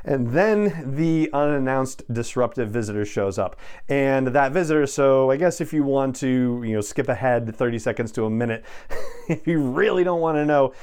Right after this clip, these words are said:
it's, you know, not a huge, big revelation. It's not Yoda or anything, <laughs> right? But here you go. Here's your thirty second mark to do it.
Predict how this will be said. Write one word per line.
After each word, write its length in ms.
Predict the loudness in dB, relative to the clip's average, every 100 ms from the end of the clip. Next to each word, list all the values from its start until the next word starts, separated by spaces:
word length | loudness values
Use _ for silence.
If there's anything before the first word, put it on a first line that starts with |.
| -4
it's, 320 | 0 0 -2 -6
you 120 | -2
know, 180 | 0 0
not 340 | 0 2 2
a 60 | 0
huge, 640 | -4 -4 -2 0 0 0
big 200 | 0 0
revelation. 520 | 2 2 2 0 -2 -4
It's 200 | -2 -2
not 200 | -2 0
Yoda 400 | 0 2 0 -2 -8 -6
or 120 | -2
anything, 460 | -2 -2 -2 -4 -4 -2
<laughs> 80 |
right? 640 | -2 0 0 0 2 2 0 -8 -10 0
But 320 | 0 0 -8 -12
here 200 | -2 0
you 80 | 2
go. 160 | 2 2
Here's 220 | 2 0
your 80 | 0
thirty 240 | 0 0
second 300 | 0 -2 -2
mark 180 | -4 -4
to 60 | -4
do 160 | -2
it. 180 | -4 -6